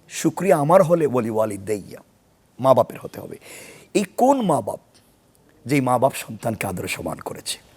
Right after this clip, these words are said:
চমৎকার জায়গা তৈরি করে দিতে পেরেছে। এজন্য আমি যদি আরেকটু ছোট্ট করে বলি, সন্তান যখন কথা বলতে শুরু করে, আমরা সন্তানকে কোনো আলেমের কাছে নিয়ে যাই দিন শিখাবার জন্য, কালিমা, তাওহীদ, রেসালাত শিখাবার জন্য। ইসলাম এটাকে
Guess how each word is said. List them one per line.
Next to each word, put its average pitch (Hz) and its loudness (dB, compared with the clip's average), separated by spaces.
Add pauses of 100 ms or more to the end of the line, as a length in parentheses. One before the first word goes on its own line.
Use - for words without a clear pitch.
(360)
চমৎকার 147 -2
জায়গা 107 0
তৈরি 95 -12
করে - -14
দিতে - -12
পেরেছে। - -16 (460)
এজন্য 233 2
আমি 196 2
যদি 196 0
আরেকটু - -2
ছোট্ট - -4
করে - -6
বলি, - -10 (340)
সন্তান 170 6
যখন 180 -2
কথা 143 -2
বলতে 139 -2
শুরু 95 -8
করে, - -8 (580)
আমরা 135 2
সন্তানকে 139 -6
কোনো 139 -4
আলেমের 123 4
কাছে - -4
নিয়ে 101 0
যাই 113 0
দিন 117 0
শিখাবার 107 2
জন্য, 107 -4
কালিমা, 107 0
তাওহীদ, 110 0
রেসালাত 113 -2 (320)
শিখাবার 95 -2
জন্য। - -12 (440)
ইসলাম 185 4
এটাকে 120 -4